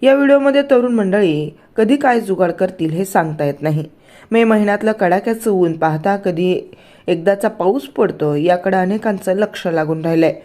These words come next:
या उन्हामुळे अंगाची अक्षरशः लाही लाही होते. या कडक उन्हातून प्रवास करताना जीव अगदी नकोसा होतोय. अशा वेळी घरी गेल्यावर थंडगार पाण्यानं अंघोळ केल्याशिवाय मनाला शांती मिळत नाही.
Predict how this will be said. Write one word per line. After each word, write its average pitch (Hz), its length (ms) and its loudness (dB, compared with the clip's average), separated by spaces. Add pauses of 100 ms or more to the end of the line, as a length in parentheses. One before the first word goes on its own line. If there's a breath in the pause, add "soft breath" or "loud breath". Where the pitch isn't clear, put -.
(300 loud breath)
या 262 100 4
उन्हामुळे 277 400 4
अंगाची 233 480 0 (160)
अक्षरशः 175 760 -4
लाही 180 340 0
लाही 160 240 -2
होते. 156 400 -2 (340 loud breath)
या 233 100 4
कडक 226 360 2
उन्हातून 185 580 -6
प्रवास 160 400 0
करताना 180 600 -4
जीव 196 280 -2
अगदी 175 260 -4
नकोसा 196 460 -4
होतोय. 160 320 -2 (480 loud breath)
अशा 233 220 2
वेळी 220 240 4
घरी 185 240 -4
गेल्यावर 160 460 -2 (120)
थंडगार 185 400 -2
पाण्यानं 165 340 -6
अंघोळ 165 260 -6
केल्याशिवाय 165 600 -4 (360 loud breath)
मनाला 220 400 2
शांती 190 400 -4
मिळत 151 260 -4
नाही. 156 280 -4